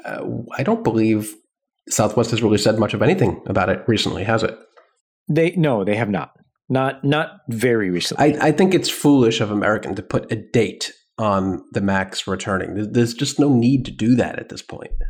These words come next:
Speaker 2: It's very strange to me, and, and I don't understand why they did it. And the only thing that I could think of is, i-,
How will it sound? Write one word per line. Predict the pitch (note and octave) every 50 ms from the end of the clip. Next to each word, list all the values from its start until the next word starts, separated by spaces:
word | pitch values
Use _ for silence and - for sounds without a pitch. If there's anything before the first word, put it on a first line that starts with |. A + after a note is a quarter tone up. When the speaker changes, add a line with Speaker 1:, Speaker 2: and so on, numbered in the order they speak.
| - - - - - -
Speaker 2:
It's | - - G3 G3+ E3 - -
very | D#3+ D#3+ A3+ C4 D4 D4 B3+
strange | - - F3+ F#3 G3 G3 - -
to | - A#2+
me, | A2+ G#2+
and, | G#2 G#2 A2+ - C3+
and | B2+ C3
I | C3+
don't | C3 D#3 E3 E3+ F3
understand | E3+ E3 D3+ C#3 - - C3 A#2+ A2+ G2 F#2+
why | G2+ G2+ G2 G#2+ B2
they | C#3+ E3 F3
did | E3+ G#3 G#3 G#3
it. | A3 G#3 G#3+ - _ _ _ _ -
And | C#3 C3 C3 C3 B2+ - - - -
the | D#3+ D3 D3+ D3+
only | D#3+ F#3 G3+ G#3+ A#3 G3+
thing | - - F#3+ E3+
that | D3+ C3+ - -
I | B2 C3
could | B2+ B2+ G#2 G2
think | - - D#3+ E3+ E3+ -
of | C3 A2 G2+ G2
is, | G2+ G2 F#2 - - - - -
i-, | - B2 -